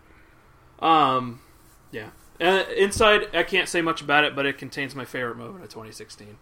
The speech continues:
I mean, that's it. I, I can't, I can't get any, I can't give any more details than that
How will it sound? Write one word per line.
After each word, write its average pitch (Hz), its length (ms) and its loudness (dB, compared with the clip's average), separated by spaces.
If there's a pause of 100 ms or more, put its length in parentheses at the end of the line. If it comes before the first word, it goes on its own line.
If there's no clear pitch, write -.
I - 80 -18
mean, 113 100 -14
that's 113 220 -16
it. 104 160 -18 (120)
I, 117 140 -14
I 113 80 -14
can't, 113 360 -16
I 117 40 -18
can't 123 260 -12
get 127 120 -8
any, 120 220 -10 (280)
I - 60 -12
can't 202 180 0
give 180 140 0
any 175 120 -2
more 156 160 -4
details 139 440 -8
than 120 120 -14
that 110 240 -16